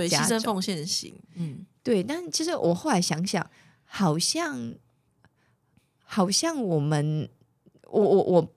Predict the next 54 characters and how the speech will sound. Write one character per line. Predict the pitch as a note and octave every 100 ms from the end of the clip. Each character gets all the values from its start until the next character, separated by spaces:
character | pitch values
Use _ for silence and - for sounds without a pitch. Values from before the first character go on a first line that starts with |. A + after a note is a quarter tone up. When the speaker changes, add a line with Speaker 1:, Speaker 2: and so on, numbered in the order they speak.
| _
Speaker 1:
我 | - D#3
爸 | D#4 C#4+
妈 | A#3+ A3+
的 | G3+
周 | C#3 - G#3+
围 | A#3 A3 E3+ -
不 | F3 D#3+
是 | - F3+
走 | C#3+
牺 | D3 F3
牲 | E3 D#3+
奉 | D#3+ C#3+
献 | - -
派 | - - -
的。 | - -
Speaker 2:
哦。 | D#3 D3+ D3+ D#3 D#3+ D#3+ F3
Speaker 1:
就 | C4+
是 | C4 C4
像， | A#3+ C4 A#3 G3
可 | E3+
能 | D#3 D#3
是 | F#3 G#3 F#3
像 | F3 G#3+ F3+
我， | F3
我 | C3+
爸 | F#3+ A3+
爸 | E3
是 | D#3+ F3+
那 | E3
种 | D3+ D#3
彰 | F3+
化 | G3+ G#3 D3
人， | C#3+ -
就 | D#3+
是 | D3+ D3+
从 | D3 C#3+ D3+
南 | D3+
部 | D3 D#3+
来 | - - - _
台 | - - F#3
北， | D#3+ - - _
Speaker 2:
嗯， | F#3 E3+
嗯。 |
Speaker 1:
然 | D#3+ C3+
后 | E3+ D#3+ C#3+
就 | D3+
是 | D3+
那 | D#3
种 | D3
定 | D3+ D#3+
居 | D3
在 | D3
泸 | - -
州， | - - -